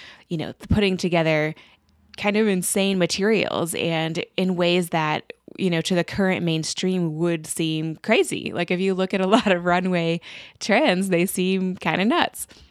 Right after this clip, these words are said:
And it's because they are exaggerated. It's because it is a place where,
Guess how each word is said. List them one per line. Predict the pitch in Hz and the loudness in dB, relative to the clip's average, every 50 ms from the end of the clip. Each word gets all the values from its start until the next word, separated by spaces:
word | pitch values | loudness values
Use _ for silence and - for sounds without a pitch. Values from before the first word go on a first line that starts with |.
| _ _ _ _ _ _ _ _ _ _ _ _ _ _ _ _ - - | _ _ _ _ _ _ _ _ _ _ _ _ _ _ _ _ -8 -4
And | - 196 190 196 | 0 2 2 2
it's | 190 - | 2 0
because | - 202 - 202 185 175 170 | 0 0 2 4 2 4 4
they | 170 180 175 | 4 4 4
are | - - 165 165 165 165 160 165 - - _ _ _ _ | 4 4 4 4 4 4 2 2 0 -4 _ _ _ _
exaggerated. | - 214 208 - 262 262 294 233 214 175 165 156 156 156 | -2 -2 0 2 4 4 4 4 2 2 4 4 2 2
It's | 160 170 - - | 0 0 -2 -2
because | 202 - 254 262 | -2 0 2 2
it | 262 254 - | 2 2 2
is | 214 220 202 | 4 4 4
a | 214 196 | 4 2
place | - - - 180 160 139 147 - - 175 | 0 0 0 2 2 2 0 -2 -6 -6
where, | 160 165 160 156 151 151 151 156 | -4 -2 0 0 0 0 -2 -4